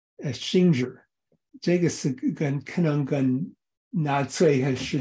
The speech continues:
大林的政权是不一样的一个目标，他们，他的方法也是有一个，有一个特点，就是说毛是利用群众，利-，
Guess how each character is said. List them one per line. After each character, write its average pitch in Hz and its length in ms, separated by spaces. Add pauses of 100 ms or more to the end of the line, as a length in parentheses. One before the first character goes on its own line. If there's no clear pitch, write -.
(120)
大 139 200
林 143 220
的 131 140
政 131 260
权 131 200
是 139 140
不 135 260
一 139 80
样 139 240
的 123 80
一 127 60
个 131 100
目 147 240
标， 143 360
他 139 240
们， 147 140
他 143 280
的 135 120
方 175 360
法 151 260
也 135 280
是 135 440 (440)
有 151 240
一 147 80
个， 131 180 (560)
有 156 220
一 147 100
个 143 160
特 - 300
点， 135 300
就 156 160
是 127 120
说 160 240
毛 143 300
是 156 220
利 160 220
用 151 200
群 156 400
众， 147 400
利-， 160 480